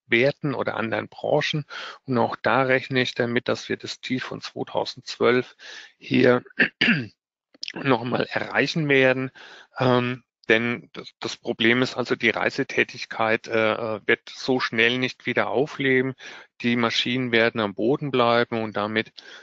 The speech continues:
wird's eben auch schwierig, ähm, da Gewinne zu erwirtschaften. Die laufenden Kosten bleiben ja letztendlich und, äh, mit jedem Tag, wo eben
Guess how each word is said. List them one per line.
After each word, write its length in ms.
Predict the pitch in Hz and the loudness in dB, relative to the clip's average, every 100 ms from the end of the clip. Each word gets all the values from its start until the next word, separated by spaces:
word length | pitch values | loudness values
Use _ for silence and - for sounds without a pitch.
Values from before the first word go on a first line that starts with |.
| _ | _
wird's 280 | 120 - - | -2 -2 -2
eben 340 | 110 110 120 | 0 0 0
auch 240 | 101 110 - | 0 0 0
schwierig, 640 | - 107 117 120 - - | -4 -4 0 -2 -2 -4
ähm, 380 | 107 107 104 104 | -2 -2 -4 -6
da 360 | - 101 98 107 | -4 -4 -4 -8
Gewinne 420 | - 101 107 113 113 | -4 -2 0 0 -2
zu 160 | - | -4
erwirtschaften. 760 | 101 107 131 - 135 - - 123 | 0 0 2 2 2 0 -6 0
Die 80 | 107 | 2
laufenden 420 | 95 120 123 110 | 2 2 0 -4
Kosten 380 | - 113 - - | -4 -6 -6 -12
bleiben 440 | 101 98 117 135 | -6 -4 -4 0
ja 120 | 123 | 2
letztendlich 800 | 120 120 - 117 117 - 113 - - - - - | 4 2 -2 -4 -4 -6 -6 -8 -14 -14 -14 -18
und, 480 | _ 113 107 107 - | _ 0 0 -2 0
äh, 260 | 117 107 104 | 2 2 0
mit 220 | 104 - | -2 -4
jedem 320 | 101 98 113 | -2 -2 -2
Tag, 440 | - - 101 - | -6 0 0 0
wo 100 | 113 | -2
eben 340 | 110 104 113 | 0 0 -4